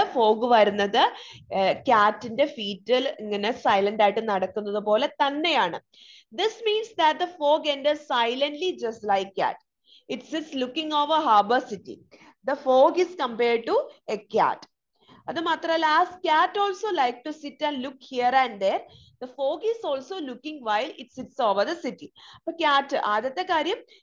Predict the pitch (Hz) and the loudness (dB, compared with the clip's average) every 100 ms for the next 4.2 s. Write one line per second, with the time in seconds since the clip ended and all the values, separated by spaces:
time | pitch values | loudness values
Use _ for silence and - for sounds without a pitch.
0 | _ 320 294 359 349 302 262 277 277 285 | _ 0 0 0 0 0 2 -2 0 0
1 | 262 349 587 - _ - 254 247 254 254 | 0 -4 -6 -8 _ -4 0 0 -2 -4
2 | 240 226 - 226 226 240 233 247 247 254 | -4 -2 -2 -2 2 2 2 -2 -4 -4
3 | 247 240 381 440 254 220 220 220 196 185 | -4 -2 -2 -2 0 0 0 0 0 0
4 | 190 | -6